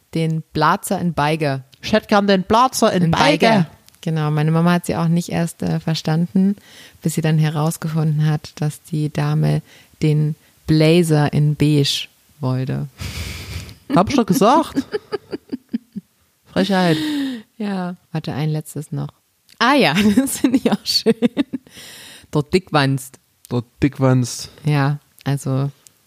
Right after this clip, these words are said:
Speaker 1: ein, also, ja, Umgangs-, also vulgär für quasi fette Sau, sowas. Ja,
Speaker 2: Aber klingt
Speaker 1: dicker
Speaker 2: niedlich,
Speaker 1: Mensch.
Speaker 2: ne? Du Dickwanst.
Speaker 1: Der Dickwanst, ja.
Speaker 2: Also fette Sau.
Speaker 1: Fette
Speaker 2: Klingt
Speaker 1: Sau. <laughs>
Speaker 2: klingt schon ziemlich, äh, obszön, aber du Dickwanst,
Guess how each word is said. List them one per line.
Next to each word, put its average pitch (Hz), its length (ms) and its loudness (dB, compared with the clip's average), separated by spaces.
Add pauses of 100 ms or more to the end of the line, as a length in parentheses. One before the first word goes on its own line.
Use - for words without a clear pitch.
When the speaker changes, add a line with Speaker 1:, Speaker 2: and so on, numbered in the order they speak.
(180)
Speaker 1:
ein, 151 220 -6
also, - 320 -12 (280)
ja, 151 300 -6
Umgangs-, 139 480 -2
also 135 340 -6
vulgär 139 420 2
für 135 200 -4
quasi 135 360 -6
fette - 280 -4
Sau, 131 420 2 (540)
sowas. - 400 -12 (240)
Ja, 147 160 -14
Speaker 2:
Aber 135 220 2
klingt 147 240 -2
Speaker 1:
dicker 151 120 0
Speaker 2:
niedlich, 135 220 0
Speaker 1:
Mensch. 139 120 -4
Speaker 2:
ne? 147 180 0
Du 127 100 -6
Dickwanst. 131 640 -2
Speaker 1:
Der 156 80 -6
Dickwanst, 156 800 -4 (140)
ja. 147 180 -4
Speaker 2:
Also 127 160 2
fette 143 300 2
Sau. 160 440 2 (220)
Speaker 1:
Fette 160 280 -2
Speaker 2:
Klingt 156 140 2
Speaker 1:
Sau. 202 680 2 (100)
<laughs> - 60 -20
Speaker 2:
klingt 165 240 0
schon 151 200 0
ziemlich, 156 460 0 (220)
äh, 135 260 0 (100)
obszön, 147 680 0
aber 120 200 -2
du 123 120 -6
Dickwanst, 175 840 -2